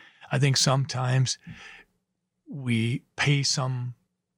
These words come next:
problem, especially like mental health, we pay it lip service, but we're really not doing it. And I think there are those people out there who pay profound, passionate lip service, and sometimes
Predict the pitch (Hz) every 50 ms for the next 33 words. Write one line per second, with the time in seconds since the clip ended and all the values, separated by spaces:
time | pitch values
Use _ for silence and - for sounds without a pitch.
0 | _ _ _ - 120 123 127 123 123 123 123 123 147 - - - 127 113 - -
1 | 135 131 127 131 139 139 - 127 123 123 - 127 113 104 120 120 - - 151 131
2 | 113 - - 131 135 156 - 196 147 139 - - - 135 127 117 120 135 - -
3 | - - _ _ _ _ _ _ _ _ _ _ - 139 135 143 143 139 127 135
4 | 139 139 143 139 131 127 123 - 135 135 131 127 123 120 - - - - - -
5 | 165 160 151 - - 175 175 - 170 151 143 139 143 147 143 - - 139 143 -
6 | 147 143 139 139 139 - - 135 120 123 123 - - 123 135 127 - - 143 127
7 | - - - - 143 147 147 151 147 143 131 127 117 - - - - - - -
8 | - _ - - - 147 143 160 135 - - 139 135 - - 135 131 - - -
9 | - 127 120 123 127 123 - - - 131 - - 151 143 143 139 - 143 127 127
10 | 131 127 -